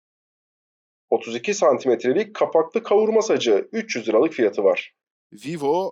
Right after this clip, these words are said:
Y on altı altmış dört gigabayt cep telefonu, dört bin beş yüz lira fiyatı. Erkek kartlık geliyor, dört gözlü ve metal mekanizmalı bir ürün,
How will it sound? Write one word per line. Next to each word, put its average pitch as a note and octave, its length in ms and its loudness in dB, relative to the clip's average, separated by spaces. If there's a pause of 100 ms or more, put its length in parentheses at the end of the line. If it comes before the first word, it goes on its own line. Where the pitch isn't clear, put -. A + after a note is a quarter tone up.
(140)
Y C#3+ 400 0
on F3+ 200 -8
altı C#3 540 -2
altmış - 420 -10
dört - 220 -12
gigabayt A#2+ 560 -4
cep E3+ 340 -8
telefonu, C#3 600 -6 (120)
dört F3 320 -10
bin C#3+ 280 -10
beş A#2+ 260 -6
yüz G2 120 -20
lira G#2+ 120 -8
fiyatı. F#2+ 440 -12 (1500)
Erkek B2+ 440 -4
kartlık E3 480 -6
geliyor, B2 400 -4
dört F3+ 300 -6
gözlü C3+ 460 -6
ve D3+ 160 -2
metal C#3 400 -4
mekanizmalı G#2+ 1000 -8
bir C3+ 140 -10
ürün, E3 420 -4